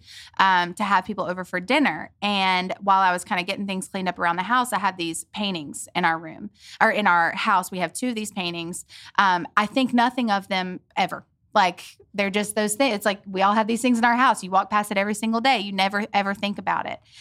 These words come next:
I'm in the dining room and something stops me and is like, basically, like, "You're gonna talk about these paintings tonight."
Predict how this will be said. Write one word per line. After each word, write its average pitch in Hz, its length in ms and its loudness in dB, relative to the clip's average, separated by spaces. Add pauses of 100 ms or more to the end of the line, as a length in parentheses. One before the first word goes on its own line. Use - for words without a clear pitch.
(380)
I'm 208 80 2
in 247 60 4
the 269 80 4
dining 285 400 4
room 208 460 -2 (160)
and 208 140 0
something 262 460 2
stops 262 400 2
me 170 220 -8
and 190 120 -4
is 190 140 -4
like, 180 320 2 (840)
basically, 254 400 0
like, 190 180 -2
"You're 226 100 0
gonna 269 160 2
talk 208 220 0
about 190 400 2
these 190 160 -8
paintings 185 380 -4
tonight." 143 320 -6